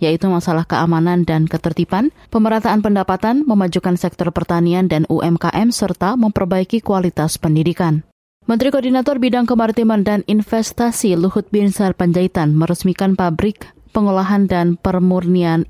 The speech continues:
nikel P T VEL Indonesia di Blok Pomala, Sulawesi Tenggara kemarin. Luhut mengatakan proyek ini merupakan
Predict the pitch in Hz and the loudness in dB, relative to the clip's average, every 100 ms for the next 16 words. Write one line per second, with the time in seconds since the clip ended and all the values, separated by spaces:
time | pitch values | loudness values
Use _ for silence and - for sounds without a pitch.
0 | - 196 - 190 190 - 175 175 - 175 | -2 -2 0 -2 -2 -2 -2 -4 -2 -2
1 | 170 175 160 170 185 160 156 165 - - | 0 0 0 0 -2 -2 -2 -2 -4 -4
2 | 170 165 180 185 190 - 180 170 175 175 | -2 0 0 0 -2 -2 0 0 -2 0
3 | 165 160 151 151 - 160 170 151 151 - | 0 0 0 0 0 0 2 0 -2 -6
4 | _ _ - 165 170 160 147 165 170 202 | _ _ -4 -2 -2 -2 -4 -4 -2 -2
5 | 220 180 170 170 180 202 190 175 170 190 | 0 0 -2 -2 0 2 0 -2 -2 -2